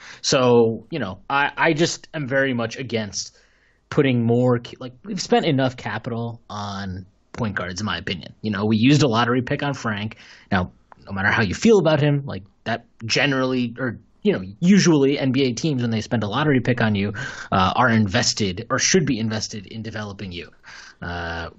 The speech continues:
we don't know how that works with the Knicks, but,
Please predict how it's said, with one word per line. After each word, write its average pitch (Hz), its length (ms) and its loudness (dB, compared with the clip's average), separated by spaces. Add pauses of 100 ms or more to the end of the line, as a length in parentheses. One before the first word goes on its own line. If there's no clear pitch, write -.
(420)
we 95 320 -4
don't 87 240 -8
know 92 240 -6
how 95 260 -6
that 90 240 -10
works 92 340 -12
with 87 140 -10 (200)
the 98 80 -10
Knicks, - 420 -4
but, - 420 -2